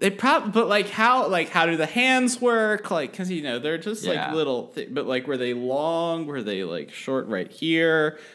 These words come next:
Speaker 1: Like, what, what was the
Speaker 2: It's just, think about all the other creatures that we have now that are tiny, that at one point had to have relatives that were huge. Like,
Speaker 1: Right.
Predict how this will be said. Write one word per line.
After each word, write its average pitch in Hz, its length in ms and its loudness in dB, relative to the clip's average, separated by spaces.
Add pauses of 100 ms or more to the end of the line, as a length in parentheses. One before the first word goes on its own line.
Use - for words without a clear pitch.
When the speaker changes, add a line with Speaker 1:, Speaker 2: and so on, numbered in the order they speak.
(160)
Speaker 1:
Like, 113 260 0
what, 151 340 2 (200)
what 160 180 4
was 180 180 0
the 151 360 0 (1400)
Speaker 2:
It's - 200 -10
just, - 400 -10 (120)
think 131 200 -2
about 151 340 0
all 90 240 2
the 90 160 -2
other 90 200 -2
creatures - 560 -10
that 50 280 -8 (440)
we 90 120 -2
have 82 220 -2
now 78 300 -4
that 78 120 -6
are 76 80 -8
tiny, 80 380 -4
that - 240 -6
at - 120 -4
one 87 340 0
point 80 400 -2 (340)
had 85 260 -2
to 82 60 -2
have 78 300 -4
relatives 76 600 -8
that - 220 -4
were - 120 -10
huge. - 920 -8
Like, 87 220 -4
Speaker 1:
Right. - 140 -16